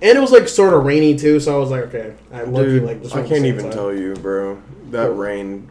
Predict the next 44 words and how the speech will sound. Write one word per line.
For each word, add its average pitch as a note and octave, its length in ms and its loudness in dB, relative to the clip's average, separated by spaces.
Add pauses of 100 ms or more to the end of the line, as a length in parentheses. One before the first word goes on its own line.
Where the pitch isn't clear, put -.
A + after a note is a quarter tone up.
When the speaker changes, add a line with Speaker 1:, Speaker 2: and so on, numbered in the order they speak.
Speaker 2:
killed G#2 420 -6
all G#2 240 -4
my F#2+ 140 -8
work F#2 300 -6
vibe. F2 320 -8 (460)
Speaker 1:
Yeah, E3+ 200 -2
I F#3+ 140 -6
was G3+ 140 -2
like, F3+ 140 -4
I, D3+ 260 -6
lo-, D#3+ 320 0
I F#3+ 80 2
was B3 140 6
like, A3+ 100 8
"I G#3 140 4
don't A3+ 160 4
even G#3 120 4
wanna F#3 160 4
be C3+ 140 -2
out C#3+ 180 -2
for C3 140 -4
real," B2+ 180 -2
'cause, C#3 200 -4
like, C3+ 180 -2
it C3+ 240 -6
was D3 140 -2
just C3+ 160 -6 (100)
rainy, D#3+ 340 2
gloomy, D3+ 420 2
it - 20 4
was, C#3 120 0
like, C3 220 -10
gray C3+ 280 -4
out. D3+ 320 -4 (680)
Yeah, B2+ 220 -6 (120)
and C#3 100 -8
shit F3+ 200 -6
just, D3 320 -8
no, B2 200 -10
didn't A#2 180 -10
work A#2 200 -12
well, A2+ 240 -14 (140)
mix C3 200 -8
well. A#2+ 260 -10